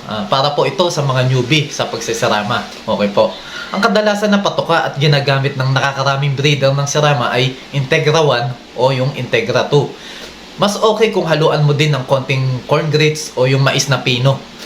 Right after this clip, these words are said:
Mas mainam po na ganyan ang patuka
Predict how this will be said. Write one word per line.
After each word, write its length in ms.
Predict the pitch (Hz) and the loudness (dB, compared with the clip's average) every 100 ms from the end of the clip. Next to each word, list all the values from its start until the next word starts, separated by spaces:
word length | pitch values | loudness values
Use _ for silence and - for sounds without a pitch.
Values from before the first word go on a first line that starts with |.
| - - - - | -18 -18 -12 -4
Mas 160 | 208 247 | -2 0
mainam 320 | 220 233 233 | 2 2 2
po 240 | 233 220 | 4 4
na 240 | 214 196 170 | 4 2 2
ganyan 320 | 156 151 170 | 2 2 0
ang 160 | 160 | 0
patuka 480 | 139 - 113 143 143 | -2 -2 0 0 -2